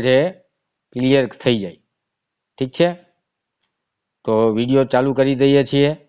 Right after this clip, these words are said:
ચાલો, લાસ્ટ, અ, આપણે આ રકમ આપણે એકવાર જોઈ હતી, ફરીથી આપણે એકવાર જોઈ લઈએ કે એક વર્ગના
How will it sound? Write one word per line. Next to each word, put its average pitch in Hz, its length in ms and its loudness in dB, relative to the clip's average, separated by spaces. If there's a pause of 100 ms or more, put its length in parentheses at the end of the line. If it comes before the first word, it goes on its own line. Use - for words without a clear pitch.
(1400)
ચાલો, 107 260 -2 (2500)
લાસ્ટ, 120 400 -2
અ, 156 120 6 (1080)
આપણે 139 280 2 (240)
આ 135 140 2
રકમ 139 300 -2
આપણે 135 240 0
એકવાર 139 260 2
જોઈ 135 200 0
હતી, 131 240 -2 (380)
ફરીથી 143 440 -2
આપણે 123 260 -2
એકવાર 123 240 -2
જોઈ 117 200 0
લઈએ 117 240 0 (1120)
કે 139 100 2 (200)
એક 156 200 0
વર્ગના 139 720 -2